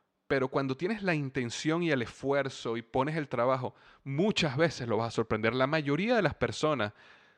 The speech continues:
son mediocres, la mayoría de los negocios allá afuera son mediocres, la mayoría de las páginas web son mediocres, la mayoría de los blogs son mediocres, la mayoría de los podcasts son mediocres,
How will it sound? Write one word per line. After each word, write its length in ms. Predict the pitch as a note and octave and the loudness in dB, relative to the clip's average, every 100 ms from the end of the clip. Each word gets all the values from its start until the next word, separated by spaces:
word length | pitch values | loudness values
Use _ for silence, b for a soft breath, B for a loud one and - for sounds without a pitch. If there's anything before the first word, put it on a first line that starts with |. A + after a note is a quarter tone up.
| b | b
son 220 | - D#3 | 2 2
mediocres, 460 | C#3+ A#2 G#2 G2 G#2+ | 4 6 6 4 0
la 80 | A#2 | 2
mayoría 280 | C3+ C#3+ F#3 | 2 4 2
de 40 | |
los 100 | F3 | 2
negocios 360 | C3+ C#3+ D3 D3 | 4 4 2 -2
allá 100 | B2+ | -2
afuera 280 | - C#3 | 2 2
son 280 | A#2+ - C3 | 2 0 0
mediocres, 440 | A#2 G#2+ F#2+ - G#2+ | 0 -2 -4 -6 -6
la 80 | |
mayoría 400 | A#2+ B2 B2+ E3 | -4 -2 0 2
de 60 | F#3 | 2
las 120 | C#3 | 2
páginas 300 | - D3 D3+ | 2 2 2
web 200 | D3 D3+ | 2 2
son 200 | - C3+ | 2 0
mediocres, 440 | C3 A2+ G#2 - A2+ | 2 2 2 2 -2
la 60 | |
mayoría 320 | A#2+ B2 D3 | 0 2 2
de 40 | E3 | 2
los 140 | C#3 | 2
blogs 260 | B2 D#3 - | 4 4 4
son 140 | A#2+ | -2
mediocres, 360 | A#2+ A2 G#2 A2 | 0 2 2 0
la 100 | A2+ | -4
mayoría 260 | A#2 A#2+ | -2 -2
de 40 | D3 | -2
los 120 | C3 | 0
podcasts 400 | - C#3 D#3 - | 2 2 0 -2
son 100 | - | 0
mediocres, 500 | C#3 B2+ A2+ - | 4 4 4 0